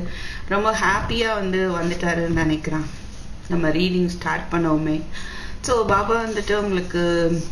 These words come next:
எல்லாருக்குமே வந்து என்ன தேவையோ அதை வந்து கொடுக்கறதுக்கு தயாரா இருக்காரு. ஓகே, so listen, one second. உங்களுக்கு டிலே ஆயிட்டு இருக்கிற விஷயத்துல வந்து ஒரு முன்னேற்றம்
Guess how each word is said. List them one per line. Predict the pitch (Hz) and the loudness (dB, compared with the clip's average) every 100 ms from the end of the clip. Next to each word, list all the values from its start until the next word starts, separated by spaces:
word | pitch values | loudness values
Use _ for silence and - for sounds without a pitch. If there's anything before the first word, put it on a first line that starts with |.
| - - - - - - - - - - | -6 -6 -10 -12 -10 -8 -8 -10 -10 -6
எல்லாருக்குமே | 185 185 185 180 202 208 | 0 2 2 0 0 0
வந்து | 185 175 175 180 180 175 - - | 0 2 4 4 4 0 -4 -2
என்ன | - 190 233 254 | 2 2 2 0
தேவையோ | 240 220 220 220 220 220 220 | 2 6 6 6 4 2 0
அதை | 175 165 | 0 0
வந்து | 165 180 180 | 2 0 2
கொடுக்கறதுக்கு | 196 190 180 175 151 160 | 0 2 0 0 -2 -2
தயாரா | 160 156 165 170 160 | 0 0 0 0 -2
இருக்காரு. | - 156 160 180 175 - | -2 -2 0 0 -2 -6
ஓகே, | 180 180 180 - - - - - - - - | -4 -2 -2 -4 -10 -12 -10 -10 -12 -12 -6
so | 202 165 160 190 - - | -2 0 -2 -4 -6 -8
listen, | 175 - 170 - 160 | -8 -8 -8 -6 -4
one | 165 - | -2 -4
second. | - 160 - - - - - - - | -6 -6 -6 -4 -2 0 -2 -4 -2
உங்களுக்கு | 226 226 220 220 220 | 2 4 6 8 8
டிலே | 208 233 269 | 6 4 4
ஆயிட்டு | 254 240 214 | 4 2 2
இருக்கிற | 196 185 185 | 2 2 0
விஷயத்துல | 180 180 214 190 190 175 | 0 -2 0 0 0 0
வந்து | 165 165 180 185 - | 0 2 2 2 0
ஒரு | 165 160 | 2 2
முன்னேற்றம் | 165 185 202 202 196 175 | 2 2 0 0 0 2